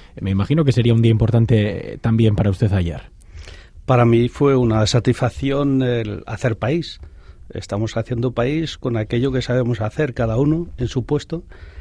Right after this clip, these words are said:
Speaker 2: y nosotros estamos en el mundo de la automoción y estamos muy, muy satisfechos de tener un producto que es el primero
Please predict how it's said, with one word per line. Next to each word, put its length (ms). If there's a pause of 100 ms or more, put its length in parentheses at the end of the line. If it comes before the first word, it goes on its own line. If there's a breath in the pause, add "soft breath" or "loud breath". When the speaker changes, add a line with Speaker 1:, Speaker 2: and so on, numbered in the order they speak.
(160 loud breath)
Speaker 2:
y 80
nosotros 380
estamos 260
en 60
el 80
mundo 200
de 40
la 40
automoción 580 (460 soft breath)
y 80
estamos 480
muy, 200
muy 160
satisfechos 840 (240 loud breath)
de 140
tener 300
un 140
producto 540
que 100
es 160
el 180
primero 540